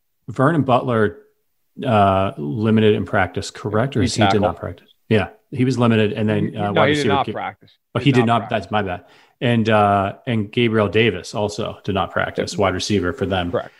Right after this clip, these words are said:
Speaker 1: Other than that, no real notable names. D-, Diggs was limited, but he's got an oblique. He's, he's gonna be
Speaker 2: He'll
Speaker 1: out
Speaker 2: be
Speaker 1: there.
Speaker 2: fine. He'll be out.
Speaker 1: Yeah, uh, just being cautious with him. So that's it on the injury front. So priming you for the game. Obviously, the Chiefs played the Bills earlier this year and beat them.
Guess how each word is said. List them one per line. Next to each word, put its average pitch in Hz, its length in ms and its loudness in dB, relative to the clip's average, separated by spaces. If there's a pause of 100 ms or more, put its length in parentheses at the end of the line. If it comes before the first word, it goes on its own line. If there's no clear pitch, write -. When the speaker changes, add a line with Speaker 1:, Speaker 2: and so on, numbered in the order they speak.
(220)
Speaker 1:
Other 175 160 4
than 151 140 2
that, 135 260 2
no 131 100 4
real 123 220 2
notable 113 300 0
names. 107 280 -2
D-, 117 300 0
Diggs 117 360 2
was 104 200 -2
limited, 104 500 4
but 101 100 -2
he's 104 160 -4
got 104 140 0
an 101 60 -2
oblique. 92 440 -4
He's, 92 400 -2
he's 110 280 -2
gonna 90 140 -4
be 87 100 -6
Speaker 2:
He'll 139 100 2
Speaker 1:
out - 40 0
Speaker 2:
be - 120 -4
Speaker 1:
there. 82 160 -4
Speaker 2:
fine. 78 80 -14
He'll 98 140 -10
be - 120 -18
out. - 200 -20
Speaker 1:
Yeah, - 200 -8 (200)
uh, 92 340 0
just - 180 -6
being 87 180 -2
cautious 90 440 -2
with 87 120 -8
him. 92 280 -2 (560)
So 156 400 2
that's 208 240 0
it 220 80 0
on 180 140 2
the 131 80 -4
injury 120 400 0
front. 101 320 -2 (800)
So 147 200 0
priming 190 420 4
you 160 100 2
for 139 140 2
the 135 80 4
game. 104 280 -4
Obviously, 139 320 2
the 123 80 0
Chiefs 139 220 -2
played 120 220 0
the 107 40 -2
Bills 107 320 2
earlier 107 320 2
this 95 200 0
year 104 120 2
and 92 220 -6
beat 156 220 0
them. 131 340 2